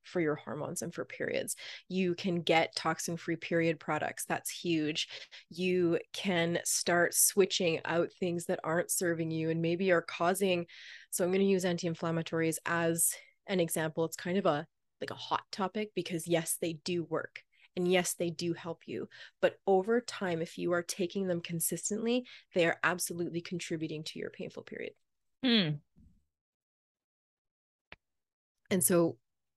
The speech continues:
Speaker 1: learning to equip your things that can serve you without the long-term effects that are actually gonna, like,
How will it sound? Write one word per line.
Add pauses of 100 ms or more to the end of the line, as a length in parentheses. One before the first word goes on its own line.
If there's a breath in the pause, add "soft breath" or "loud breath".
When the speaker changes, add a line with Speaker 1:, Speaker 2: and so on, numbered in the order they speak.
(140)
Speaker 1:
learning (400 loud breath)
to
equip
your
things
that
can
serve
you (180)
without (840)
the
long-term
effects
that
are
actually
gonna,
like,